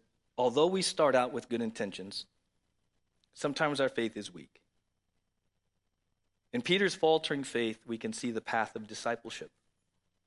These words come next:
We have to exercise faith to have the power, but often we stumble and fail to grasp it fully. When Peter's faith faltered, he reached out to Christ,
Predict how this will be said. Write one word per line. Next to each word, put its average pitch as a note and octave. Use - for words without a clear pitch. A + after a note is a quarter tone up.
We D#3
have F#3+
to F3
exercise F#3
faith F#3
to -
have D3
the D3+
power, F#2+
but D3
often E3
we D#3+
stumble C#3
and B2
fail A2+
to A2+
grasp G2+
it E2
fully. D#2
When C3
Peter's G3
faith E3
faltered, A#2
he A#2
reached A#2+
out A2+
to -
Christ, -